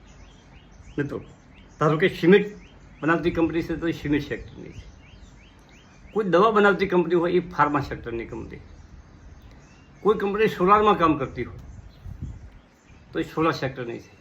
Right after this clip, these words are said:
કોઈ કંપની પાવર ઉત્પાદન કરતી હોય, જન-, પાવર જનરેટ કરતી હોય તો એ પાવર સેક્ટરની કંપની છે. મિત્રો, અને આ રીતે કંપનીઓ કામ કરતી હોય છે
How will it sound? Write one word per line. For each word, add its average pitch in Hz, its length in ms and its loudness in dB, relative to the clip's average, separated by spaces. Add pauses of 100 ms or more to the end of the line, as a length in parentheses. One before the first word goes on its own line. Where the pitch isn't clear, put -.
કોઈ 190 120 2
કંપની 196 280 0
પાવર 208 380 4
ઉત્પાદન 180 400 2
કરતી 139 280 -2
હોય, 104 160 -10 (1000)
જન-, 156 220 0
પાવર 185 260 6
જનરેટ 160 400 4
કરતી 131 240 -4
હોય 104 160 -12 (800)
તો 156 60 -6
એ 156 40 0
પાવર 139 280 -2
સેક્ટરની 123 440 -8
કંપની - 340 -12
છે. - 120 -20 (540)
મિત્રો, 135 220 -6 (1600)
અને 175 480 4 (1120)
આ 180 120 4
રીતે 226 240 -2
કંપનીઓ 180 380 4
કામ 147 200 0
કરતી 135 240 -6
હોય 110 200 -10
છે - 120 -20